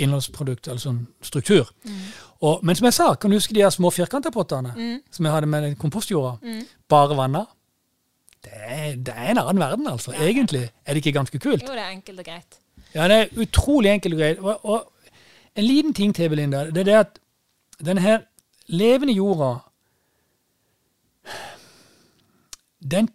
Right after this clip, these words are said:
Speaker 1: tar seg av alt det arbeidet vi hadde med å sprøyte og gjødsle.
Speaker 2: Mm.
Speaker 1: For den gir plantene maten hvis du bare gir den vann.
Speaker 2: Mm.
Speaker 1: Du må gi den litt mat også,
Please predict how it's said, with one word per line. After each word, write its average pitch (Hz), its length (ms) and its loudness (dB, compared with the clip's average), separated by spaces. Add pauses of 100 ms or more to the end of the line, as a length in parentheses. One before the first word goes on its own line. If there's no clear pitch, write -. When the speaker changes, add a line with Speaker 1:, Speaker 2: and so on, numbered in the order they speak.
(240)
Speaker 1:
tar 208 280 -2
seg - 160 -4
av 190 460 0 (1900)
alt 208 240 0 (100)
det 170 120 2
arbeidet 151 540 2
vi 151 100 0
hadde 135 420 -4 (300)
med 135 160 -4
å 117 80 -6
sprøyte 139 640 -4 (640)
og 131 100 -6
gjødsle. - 360 -12 (360)
Speaker 2:
Mm. 202 380 -16 (440)
Speaker 1:
For 156 140 -6
den 190 160 2
gir 233 240 2
plantene 185 480 -2
maten 143 320 -4 (720)
hvis 143 140 -6
du 156 100 -2
bare 139 380 -2
gir 131 240 -4
den 120 120 -6
vann. 95 220 -14 (300)
Speaker 2:
Mm. 220 240 -14 (400)
Speaker 1:
Du 151 80 -6
må 147 100 0
gi 240 140 4
den 311 120 2
litt 214 160 4
mat 175 300 4
også, 127 240 2